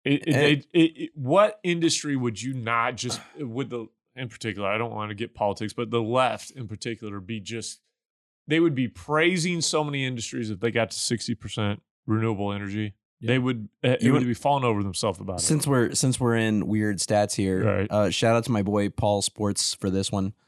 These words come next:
Speaker 2: Um,
Speaker 1: Is his name really Paul Sports?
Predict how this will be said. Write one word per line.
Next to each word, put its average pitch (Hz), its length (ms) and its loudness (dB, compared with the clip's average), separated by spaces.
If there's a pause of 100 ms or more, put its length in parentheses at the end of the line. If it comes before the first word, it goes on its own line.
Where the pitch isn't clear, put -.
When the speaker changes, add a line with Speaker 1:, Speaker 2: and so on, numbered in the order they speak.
(320)
Speaker 2:
Um, 104 320 4
Speaker 1:
Is 117 120 2
his 175 160 0
name 120 300 0
really 107 200 0
Paul 107 260 -2
Sports? - 640 -6